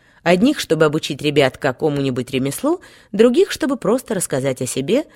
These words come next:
третьих, чтобы побеседовать с детьми, ответить на их самые сокровенные вопросы.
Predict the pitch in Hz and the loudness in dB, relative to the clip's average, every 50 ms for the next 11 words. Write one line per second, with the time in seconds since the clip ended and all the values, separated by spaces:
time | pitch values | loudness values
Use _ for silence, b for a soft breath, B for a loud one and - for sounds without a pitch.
0 | b b b b - 175 185 247 330 339 - 320 - - - - - 277 262 294 | b b b b -2 2 2 2 2 2 -2 -4 -6 -6 -4 -2 0 0 0 0
1 | - 233 202 185 214 - - 208 196 156 151 139 135 123 123 131 117 120 131 123 | 0 0 0 0 -2 -2 -2 -2 -2 0 -2 -4 -4 -6 -8 -10 -8 -8 -8 -8
2 | - 156 185 240 302 b b b b b b b - 147 - - 180 233 269 - | -6 -6 -4 -4 -4 b b b b b b b -6 -4 -2 0 0 0 0 -2
3 | 269 - - 165 143 135 - - - 170 202 240 247 - - - - 143 131 123 | -4 -6 -4 -4 -4 -4 -4 -4 -2 0 2 2 0 0 -4 -6 -8 -8 -6 -6
4 | 131 135 139 143 151 147 139 135 127 - 127 120 110 110 - - - | -6 -6 -6 -6 -6 -6 -8 -8 -8 -10 -12 -12 -12 -12 -14 -14 -16